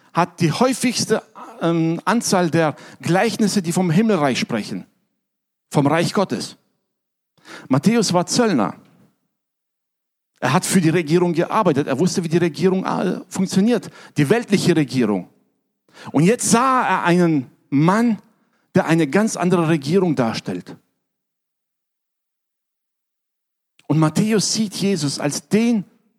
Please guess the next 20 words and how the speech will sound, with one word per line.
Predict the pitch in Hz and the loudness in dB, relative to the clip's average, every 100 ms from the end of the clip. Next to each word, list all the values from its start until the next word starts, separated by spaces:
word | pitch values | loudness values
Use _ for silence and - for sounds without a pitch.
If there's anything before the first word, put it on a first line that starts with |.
| _ _ _ _ _ _ _ _ _ _ _ _ _ _ _ _ - | _ _ _ _ _ _ _ _ _ _ _ _ _ _ _ _ -6
wie | |
soll | 127 | -2
man | 139 | 0
sagen, | 160 151 151 110 - - - - - - _ - - - | 0 0 -2 -4 -8 -12 -18 -20 -20 -20 _ -20 -16 -2
den | 160 180 | 0 2
Messias, | 196 - 233 220 135 - | 0 0 0 -2 -2 -2
den | 165 | 0
Herrscher, | 156 220 214 160 120 - | 2 0 0 -2 -4 -4
den | 165 | -4
König, | - 240 226 143 - - | 0 0 0 -4 -6 -2
den | 160 | 0
Retter. | 165 220 143 113 _ _ _ _ _ _ _ _ _ _ _ _ _ _ _ - | 0 0 -2 -6 _ _ _ _ _ _ _ _ _ _ _ _ _ _ _ -4
Das, | 165 156 | -2 0
was | 156 | -2
die | - 156 | -2 -2
Welt | 170 - | -2 -2
erwartet | 147 202 165 - | -2 -2 -4 -4
hat | 117 - | -4 -4
eigentlich. | 117 110 98 - - - _ _ _ _ _ _ _ _ _ _ _ _ - - | -4 -4 -6 -12 -18 -20 _ _ _ _ _ _ _ _ _ _ _ _ -20 -4
Markus, | 117 180 - 110 - | 0 0 0 -2 -4